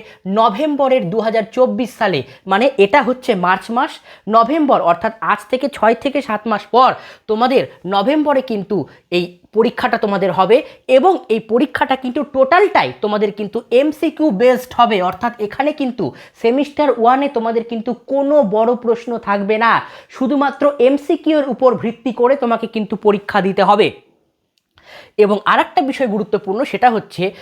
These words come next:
একাদশ শ্রেণীর রাষ্ট্রবিজ্ঞানের সেমিস্টার ওয়ানের ক্ষেত্রে তোমাকে দুটো টপিক ভালো করে পড়তে হবে। কি কি? একটা হচ্ছে রাজনৈতিক বিজ্ঞান এবং তার তত্ত্ব ও ধারণা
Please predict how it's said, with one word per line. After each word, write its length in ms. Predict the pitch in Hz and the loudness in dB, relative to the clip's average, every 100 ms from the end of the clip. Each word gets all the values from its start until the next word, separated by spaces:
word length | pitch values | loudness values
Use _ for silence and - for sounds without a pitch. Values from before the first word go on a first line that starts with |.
| - _ 196 | -20 _ -2
একাদশ 420 | 220 285 302 370 | 0 2 0 0
শ্রেণীর 380 | - 320 330 269 220 | -2 0 0 0 0
রাষ্ট্রবিজ্ঞানের 720 | 202 - 269 254 254 285 269 247 | -2 -2 -2 0 2 2 0 0
সেমিস্টার 380 | 254 254 294 233 | 0 0 -2 -2
ওয়ানের 420 | 226 233 302 311 | -2 -2 -2 -4
ক্ষেত্রে 380 | - 226 202 214 214 - | -4 -6 0 -2 -2 -12
তোমাকে 220 | 233 226 196 | -6 -4 -4
দুটো 380 | 139 240 254 349 - | -2 0 2 0 2
টপিক 280 | 220 214 294 | 0 0 -6
ভালো 240 | - 208 208 | -4 -2 0
করে 200 | 220 196 208 | -2 -2 -4
পড়তে 260 | 202 - | -6 -2
হবে। 280 | 190 190 175 120 - - | -2 0 0 -2 -8 -4
কি 100 | 240 | -2
কি? 160 | 285 349 - - | 2 0 0 -4
একটা 280 | 165 - 214 | -4 0 0
হচ্ছে 280 | 220 220 - 330 - - | 0 -6 -4 -4 -6 -6
রাজনৈতিক 640 | 156 160 160 226 254 302 247 | 0 0 0 -2 -2 -2 -2
বিজ্ঞান 400 | 285 247 247 339 349 - _ - | -2 -2 0 0 0 -12 _ -4
এবং 240 | 185 208 | 0 0
তার 180 | 208 185 - | 0 0 2
তত্ত্ব 320 | 214 208 - 285 233 | 0 0 0 2 2
ও 40 | |
ধারণা 420 | 131 160 220 285 | 2 2 2 2